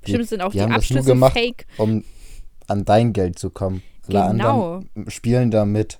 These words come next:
Speaker 1: So schlau
Speaker 2: Die
Speaker 1: muss
Speaker 2: wissen
Speaker 1: man mal
Speaker 2: alle
Speaker 1: sein.
Speaker 2: Bescheid.
Speaker 1: Das war eine super Taktik, die die hatten. Aber jetzt ist ja es aufgeflogen. <laughs> Nicht
Speaker 2: Ich wollte
Speaker 1: mit mir.
Speaker 2: früher immer Detektiv werden und wollte so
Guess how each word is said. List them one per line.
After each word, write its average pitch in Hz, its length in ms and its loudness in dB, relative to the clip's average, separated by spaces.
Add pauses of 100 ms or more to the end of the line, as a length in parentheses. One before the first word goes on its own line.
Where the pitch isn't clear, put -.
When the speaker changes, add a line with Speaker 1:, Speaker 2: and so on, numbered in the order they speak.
Speaker 1:
So 214 240 -2
schlau 320 320 -2
Speaker 2:
Die 311 60 -8
Speaker 1:
muss 180 100 -4
Speaker 2:
wissen 104 100 -2
Speaker 1:
man - 80 -2
mal - 80 0
Speaker 2:
alle 107 140 0
Speaker 1:
sein. 101 120 -4
Speaker 2:
Bescheid. 101 340 -2
Speaker 1:
Das - 320 -20
war 220 80 -4
eine 269 140 -2
super 294 480 -4
Taktik, 214 460 -8
die 180 100 -14
die 175 180 -10
hatten. 175 300 -10
Aber 180 180 -6
jetzt 220 340 -2
ist - 200 -12
ja 220 100 -4
es 214 140 -10
aufgeflogen. 165 880 -12 (300)
<laughs> - 100 -14 (1800)
Nicht 220 160 -4
Speaker 2:
Ich - 60 -6
wollte 107 220 0
Speaker 1:
mit 98 100 -4
mir. 190 80 -2
Speaker 2:
früher 127 200 4
immer 107 160 0
Detektiv 107 680 -2
werden 90 360 -4 (260)
und - 200 -16
wollte 95 260 -4
so 90 260 -4